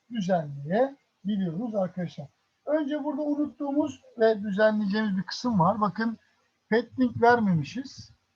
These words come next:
Evet, boşluk vermediğimiz için de bakarsanız eğer,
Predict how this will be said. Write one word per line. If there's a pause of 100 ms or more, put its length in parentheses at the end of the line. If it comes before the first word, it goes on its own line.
(1700)
Evet,
boşluk
vermediğimiz
için
de
bakarsanız
eğer,